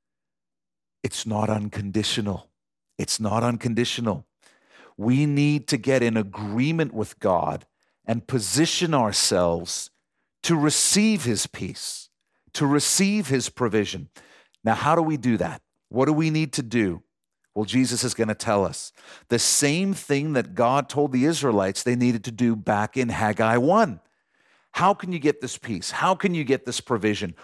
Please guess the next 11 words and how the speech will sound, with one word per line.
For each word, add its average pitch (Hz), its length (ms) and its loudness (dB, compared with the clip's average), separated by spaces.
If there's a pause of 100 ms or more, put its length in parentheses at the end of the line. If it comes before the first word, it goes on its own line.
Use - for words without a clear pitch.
What's 170 300 2
the 190 120 2
condition? 170 640 0 (220)
Here's 185 240 4
the 190 100 0
condition, 185 520 2
Jesus 147 380 2
says, 110 400 2 (500)
"But 127 200 2
seek - 720 0 (280)
first - 800 0